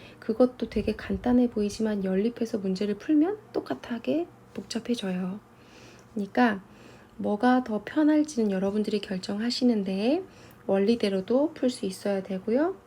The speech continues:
A값은 마이너스 사. 자, 직선의 방정식을 먼저 구하고 거기에 육, A를 대입해서 문제를 푼다라는 이 전체적인 아이디어만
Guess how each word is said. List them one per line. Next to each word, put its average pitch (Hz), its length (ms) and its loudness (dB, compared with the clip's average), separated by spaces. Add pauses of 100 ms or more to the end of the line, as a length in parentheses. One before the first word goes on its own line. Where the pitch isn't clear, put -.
(180)
A값은 208 840 -2
마이너스 196 520 -6
사. 262 260 -6 (1040)
자, 220 300 -6
직선의 254 720 4
방정식을 220 840 -2
먼저 196 520 -2
구하고 190 720 -2 (460)
거기에 208 680 0
육, 196 160 -2 (580)
A를 202 440 -2
대입해서 208 580 -6
문제를 202 460 -4
푼다라는 254 720 0 (360)
이 202 120 -4
전체적인 247 840 0
아이디어만 202 920 -2